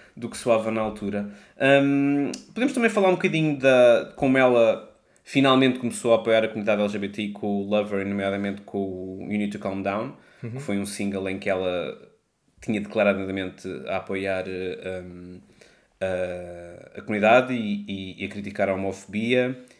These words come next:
Speaker 1: e também, eh, pela primeira vez a apoiar politicamente a comunidade através do Equality,
Speaker 2: Hum.
Speaker 1: do Equality Act.
Speaker 2: Sim, de-, demorou
Speaker 1: Em
Speaker 2: um
Speaker 1: que
Speaker 2: bocadinho, não é?
Speaker 1: Sim,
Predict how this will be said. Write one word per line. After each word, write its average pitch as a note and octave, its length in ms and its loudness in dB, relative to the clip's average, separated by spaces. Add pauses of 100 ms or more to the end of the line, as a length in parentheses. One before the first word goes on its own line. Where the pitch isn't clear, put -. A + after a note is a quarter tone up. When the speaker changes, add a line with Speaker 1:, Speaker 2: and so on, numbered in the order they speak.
Speaker 1:
e B2 80 -10
também, B2+ 720 2
eh, A#2 600 -2 (640)
pela A2+ 220 -2
primeira A#2 320 -2
vez A2+ 200 -2
a A#2 60 2
apoiar A2 280 2
politicamente G#2+ 680 -6
a G#2 40 -6
comunidade G#2+ 420 -4 (160)
através G2 380 -6
do G2 260 -6
Equality, F#2+ 760 -8 (180)
Speaker 2:
Hum. B2 160 -12 (100)
Speaker 1:
do G#2 100 -8
Equality G2+ 480 -2
Act. - 300 -6 (240)
Speaker 2:
Sim, D#3 300 -8 (100)
de-, E3+ 140 -8
demorou F#3 300 2
Speaker 1:
Em A#3 40 2
Speaker 2:
um - 20 0
Speaker 1:
que A#3 80 2
Speaker 2:
bocadinho, A2 400 4
não B2 80 -6
é? B2 260 -6
Speaker 1:
Sim, B2+ 340 0